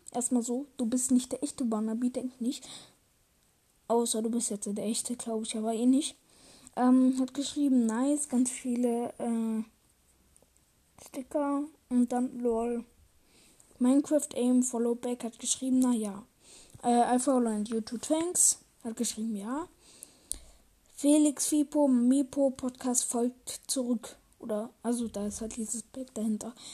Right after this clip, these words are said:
Ja, hat mir sehr gefallen, können wir mal zusammen aufnehmen. Ich heiße Fipo, der Fortnite Info Podcast. Ich folge bei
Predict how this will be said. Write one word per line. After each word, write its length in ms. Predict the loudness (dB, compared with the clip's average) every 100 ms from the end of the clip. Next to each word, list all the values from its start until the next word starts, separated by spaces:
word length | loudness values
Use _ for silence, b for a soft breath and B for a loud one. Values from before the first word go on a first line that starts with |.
| B
Ja, 160 | B 2
hat 140 | 2
mir 100 | 0
sehr 180 | 0 0
gefallen, 340 | -2 0 0 0
können 200 | 0 0
wir 80 |
mal 220 | 2 0 -2
zusammen 340 | -4 -4 -4
aufnehmen. 400 | -4 0 2 2
Ich 120 | -2
heiße 180 | -6 -6
Fipo, 320 | -6 -6 -4
der 160 | -4 -6
Fortnite 400 | -6 -4 -4 -2
Info 240 | -2 -2
Podcast. 440 | -6 -8 -8 -8 -8
Ich 100 | -8
folge 300 | -6 -4 -4
bei 200 | -4